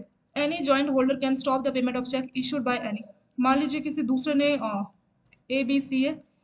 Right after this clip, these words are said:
B और सी ने मान लीजिए jointly किसी check का instruction दिया, तो ए चाह के उसको stop करा सकता है। तो stop करने का right सभी के पास है, जैसे cancel करने का right सभी के पास है ना अकेले अकेले,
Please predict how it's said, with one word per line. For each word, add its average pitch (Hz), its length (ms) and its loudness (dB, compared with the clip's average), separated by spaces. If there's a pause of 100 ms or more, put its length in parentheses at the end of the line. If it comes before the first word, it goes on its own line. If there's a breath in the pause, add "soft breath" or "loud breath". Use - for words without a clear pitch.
(400)
B 285 240 2
और 320 120 4
सी 311 200 0
ने 311 80 2
मान 277 160 2
लीजिए 262 200 0
jointly 240 320 -2
किसी 247 200 -6
check 226 240 -6
का 240 60 -6
instruction 214 360 -8
दिया, 247 120 -4
तो 254 220 -6
ए 285 140 0
चाह 240 220 -2
के 247 120 -4
उसको 254 200 -4
stop 208 260 -6
करा 196 200 -8
सकता - 240 -16
है। - 20 -20
तो 285 80 -6
stop 294 280 0
करने 269 240 0
का 262 80 0
right 240 180 -2
सभी 202 220 -8
के - 120 -18
पास - 200 -16
है, 233 60 -10
जैसे 269 280 -2
cancel 262 320 -2
करने 277 220 0
का 285 80 0
right 269 180 0
सभी 247 200 -2
के 277 100 -4
पास 247 180 -4
है 302 60 -4
ना 320 60 -2
अकेले 262 300 -2
अकेले, 214 280 -12